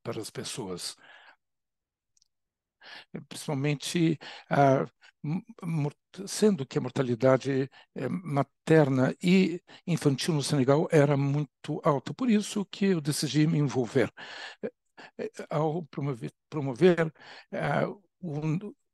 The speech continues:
nascimento de crianças saudáveis, eu, eh, estaria ajudando a diminuir a mortalidade infantil e materna. Eh, logicamente, esses líderes estavam sempre focados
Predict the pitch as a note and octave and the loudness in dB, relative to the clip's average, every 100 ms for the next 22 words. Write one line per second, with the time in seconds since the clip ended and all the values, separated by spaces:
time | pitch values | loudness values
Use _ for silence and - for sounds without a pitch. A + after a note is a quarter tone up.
0 | _ D#3 D3 C3+ - C#3 F#3 F3 - C3 | _ -4 -2 -2 -4 2 2 0 -6 -8
1 | C#3 D3+ - C#3 A#2+ C#3+ C#3 A#2 C#3 C#3+ | -6 -6 -2 -4 -4 -6 -6 -2 -2 0
2 | E3 - - - _ - F#3 G3 A3 - | -4 -6 -18 -20 _ 2 2 2 -4 -14
3 | _ _ _ - E3 D#3+ F#3 F3+ F3+ - | _ _ _ -2 2 2 2 -2 -6 0
4 | E3 F#3 F3+ E3+ - D3+ F#3+ G3 B2+ B2 | 4 4 2 0 -2 -2 2 2 0 -8
5 | - - - - - - D3 C3+ D#3+ D3+ | -14 -20 -20 -20 -8 0 0 0 -2 2
6 | F#3+ D#3 D3+ C#3 C#3+ B2 B2+ B2+ - E3+ | 4 4 2 0 -2 0 2 2 2 -6
7 | - C3+ - D#3+ D#3 D#3 - - D3 C#3+ | -2 -4 0 2 2 0 -10 -2 2 2
8 | D#3 B2 - D3+ A2+ A#2+ A2+ G#2+ - - | 0 -2 2 4 6 4 0 -4 -14 -20
9 | - _ E3 C#3 C3+ - - E3 C#3+ C3+ | -20 _ 2 2 0 -10 -16 -4 -2 -2
10 | C3 B2 B2+ B2 - C#3 D3 F#3 C#3+ C3+ | -2 0 0 0 -4 -6 -6 -4 -4 -2
11 | D#3 B2+ - E3 C3+ E3+ G#3 B2 A2+ B2 | -8 -8 -10 -10 -8 0 0 0 -4 -4
12 | - D#3+ - D3+ D#3 D3+ F3+ E3+ - F#3+ | -6 -12 0 0 0 -8 -12 -14 -6 -4
13 | E3 D#3+ D#3 - C#3+ C#3+ D#3+ | -4 -6 -6 2 2 2 -6